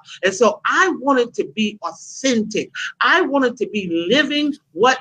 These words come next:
I was teaching, what I was writing about, what I was talking about. And so I gave myself, you, that's a gift you have to give yourself. Give, I say this for every woman that's live, listening,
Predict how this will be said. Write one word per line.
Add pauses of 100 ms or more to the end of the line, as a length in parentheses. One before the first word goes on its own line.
I
was
teaching,
what
I
was
writing
about,
what
I
was
talking
about. (300)
And
so (100)
I
gave
myself,
you,
that's
a
gift (280)
you
have
to (120)
give
yourself. (180)
Give, (640)
I
say
this
for
every
woman
that's
live, (160)
listening,